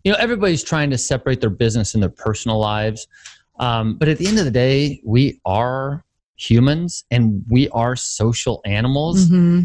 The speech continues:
Speaker 1: And so whether you're in, I mean, in your real life, you would never manage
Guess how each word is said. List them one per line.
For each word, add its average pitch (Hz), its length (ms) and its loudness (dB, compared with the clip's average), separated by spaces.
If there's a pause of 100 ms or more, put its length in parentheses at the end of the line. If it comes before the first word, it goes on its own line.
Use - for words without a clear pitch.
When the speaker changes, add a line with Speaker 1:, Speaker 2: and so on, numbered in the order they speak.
(160)
Speaker 1:
And 147 200 -2
so 156 300 0
whether 175 320 -2
you're 165 640 0
in, 143 260 0
I 127 80 0
mean, 123 200 2
in 120 80 0
your 120 120 0
real 190 180 2
life, 113 340 -2
you 135 160 -2
would 139 120 2
never 127 220 0
manage 117 640 -2